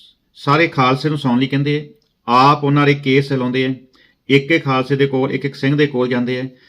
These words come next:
ਮਾਣ ਦਿੰਦੇ ਆ, ਸਨਮਾਨ ਦਿੰਦੇ ਆ, ਸਤਿਕਾਰ ਦਿੰਦੇ ਆ, ਪਿਆਰ ਕਰਦੇ ਆ। ਅੱਠ ਪੋਹ ਦਾ ਸਵੇਰ ਹੁੰਦਾ, ਸਾਰਾ ਦਿਨ ਯੁੱਧ ਚੱਲਦੇ ਆ, ਵੱਡੇ ਸਾਹਿਬਜ਼ਾਦੇ ਇੱਥੇ ਸ਼ਹੀਦ ਹੁੰਦੇ ਆ। ਤੇ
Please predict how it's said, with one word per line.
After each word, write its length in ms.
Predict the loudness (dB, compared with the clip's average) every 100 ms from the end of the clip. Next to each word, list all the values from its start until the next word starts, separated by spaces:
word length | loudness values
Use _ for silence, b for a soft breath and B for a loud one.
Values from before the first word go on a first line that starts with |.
| b -4
ਮਾਣ 340 | 0 2 2
ਦਿੰਦੇ 300 | 0 0 0 0
ਆ, 60 |
ਸਨਮਾਨ 480 | -2 -2 0 0 0
ਦਿੰਦੇ 260 | -2 -2 -2
ਆ, 40 |
ਸਤਿਕਾਰ 480 | -4 -8 -4 -4 -2
ਦਿੰਦੇ 280 | -2 0 0
ਆ, 80 | -2
ਪਿਆਰ 340 | -2 -2 -2
ਕਰਦੇ 320 | -4 -6 -6
ਆ। 60 | -8 -12 _ _ _ b b b b b -2 0
ਅੱਠ 140 | 0
ਪੋਹ 160 | 2 4
ਦਾ 100 | 4
ਸਵੇਰ 300 | 2 0 2
ਹੁੰਦਾ, 340 | 2 2 0
ਸਾਰਾ 300 | 0 0 2
ਦਿਨ 220 | 2 0 0
ਯੁੱਧ 160 | -2
ਚੱਲਦੇ 340 | 0 0 2 0
ਆ, 120 | 0 -6 -18 _ _ _ _ _ _ -4
ਵੱਡੇ 280 | 0 2 2
ਸਾਹਿਬਜ਼ਾਦੇ 460 | 4 2 4 2
ਇੱਥੇ 160 | 0 -2
ਸ਼ਹੀਦ 300 | -2 -4 -2
ਹੁੰਦੇ 260 | -2 -2 -2
ਆ। 80 | -6 -16 _ _ _ _ _ _ _ _ _ _ _
ਤੇ 380 | 2 2 0 -10